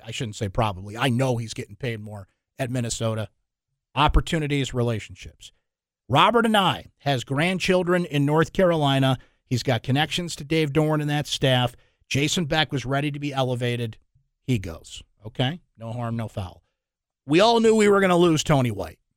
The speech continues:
Now, to lose Tony White essentially to the same position in Nebraska, that stings 'cause that's an ego blow 'cause Nebraska's a better job.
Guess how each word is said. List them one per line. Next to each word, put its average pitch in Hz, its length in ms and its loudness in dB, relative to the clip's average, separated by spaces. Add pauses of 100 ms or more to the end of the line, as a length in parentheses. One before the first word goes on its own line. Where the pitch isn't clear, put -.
(380)
Now, 131 100 0
to 135 60 -2
lose 226 260 2
Tony 220 280 2
White 180 300 0
essentially 175 520 -4
to 151 60 -4
the 139 80 -6
same 151 260 -4
position 135 520 -6
in 123 80 -8
Nebraska, 127 640 -2
that 139 200 -2
stings 143 520 -2
'cause 113 120 -4
that's 135 220 -6
an 143 80 -2
ego 147 320 -4
blow 110 260 -8
'cause - 200 -8
Nebraska's 123 560 -2
a 127 40 -4
better 120 280 -2
job. 127 480 -2